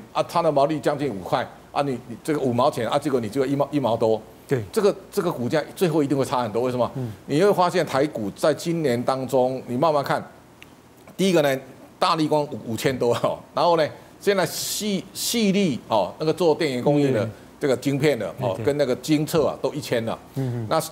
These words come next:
Speaker 1: 做，做那个，做那个，那，那个，那个 power supply，那个，那个伺服器管理I C的那个
Speaker 2: 嗯。是的。
Speaker 1: 信华，九百八。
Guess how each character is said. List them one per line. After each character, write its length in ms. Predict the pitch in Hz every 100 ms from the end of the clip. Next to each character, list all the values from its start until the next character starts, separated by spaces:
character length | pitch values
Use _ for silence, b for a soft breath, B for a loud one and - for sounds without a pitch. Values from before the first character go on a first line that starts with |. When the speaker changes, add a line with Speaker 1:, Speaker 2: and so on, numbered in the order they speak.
| -
Speaker 1:
做， 180 | 202 147 - -
做 140 | 190
那 100 | 160
个， 100 | 151 -
做 140 | 175
那 100 | 151
个， 180 | 143 135 - -
那， 80 | 147 -
那 100 | 151
个， 220 | 135 127 - - - -
那 100 | 139
个 100 | 127 -
power 160 | - 156
supply， 320 | - - 135 127
那 120 | 127
个， 80 | 127
那 100 | 139
个 120 | 127
伺 380 | - - 196 139
服 120 | 135
器 300 | 139 135 104 101 90
管 200 | 90 135
理 100 | 143
I 100 | 117
C 200 | 120 127
的 100 | 117
那 100 | 113
个 120 | 123 107
Speaker 2:
嗯。 20 |
是 40 | 104
的。 40 | - 95
Speaker 1:
信 280 | - 208 123
华， 240 | 101 101 - - - - -
九 160 | - 151
百 160 | 151 101
八。 180 | 110